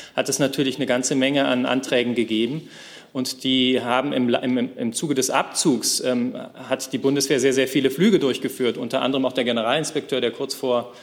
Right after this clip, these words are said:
ähm, Abzug ja auch noch mal in Afghanistan vor Ort gewesen ist. Und die haben per Handcarry, ähm, Dokumente hin und her geflogen und dafür gesorgt, dass auch diese große Zahl an, ähm, ähm, Anträgen beantwortet werden konnte.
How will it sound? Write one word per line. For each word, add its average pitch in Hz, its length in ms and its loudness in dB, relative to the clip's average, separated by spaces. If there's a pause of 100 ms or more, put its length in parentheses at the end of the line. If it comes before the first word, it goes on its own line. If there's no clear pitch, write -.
(360)
ähm, 117 240 0
Abzug - 460 -6
ja 123 100 4
auch 123 100 0
noch 127 120 -2
mal 123 260 4
in 120 180 -2
Afghanistan 123 640 0
vor 120 160 2
Ort 135 240 4
gewesen 117 360 2
ist. 113 160 -4
Und 120 100 -2
die 123 100 0
haben 143 140 0
per 139 120 0
Handcarry, 127 680 0
ähm, 120 380 -2
Dokumente 139 560 0
hin 139 160 0
und 127 140 -4
her 139 120 2
geflogen 135 520 0
und 123 120 -10
dafür 131 220 -4
gesorgt, 120 460 -2
dass - 200 -4 (360)
auch 127 140 -6
diese 127 220 -2
große 147 400 0
Zahl 143 560 2
an, 120 400 0
ähm, 120 380 0
ähm, 123 200 2
Anträgen 135 460 0
beantwortet 123 840 -2
werden 117 240 2
konnte. 110 380 -6